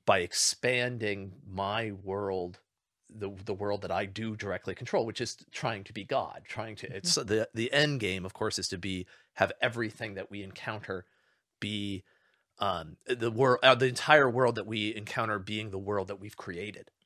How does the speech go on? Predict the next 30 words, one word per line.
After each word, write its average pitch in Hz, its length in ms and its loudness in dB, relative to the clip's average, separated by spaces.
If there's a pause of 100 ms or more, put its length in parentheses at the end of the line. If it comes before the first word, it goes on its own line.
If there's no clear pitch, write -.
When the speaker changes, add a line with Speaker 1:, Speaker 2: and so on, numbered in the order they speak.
(160)
Speaker 2:
Right, 110 180 -4
and 98 100 -8
so 101 160 -2
we're 95 80 -4
perfectly 113 380 -4
secure 101 440 -4
because 95 240 -12
it 98 60 -14
can 92 160 -14
be 90 80 -14
perfectly - 420 -12
known 92 220 -10
in 87 80 -12
advance. 82 480 -10
Speaker 1:
In 117 100 -2
advance, 117 400 6
it's 110 300 2
a, 104 120 -2
it's, - 280 -8
it's - 140 -8
a, 120 120 -6 (140)
it's 113 160 -2
a 101 40 -6
thing 113 380 -2
we've 101 240 -10
built 98 260 -6
in, 101 180 -10
in 98 180 -6
enti-, - 240 -10
in, 87 300 -8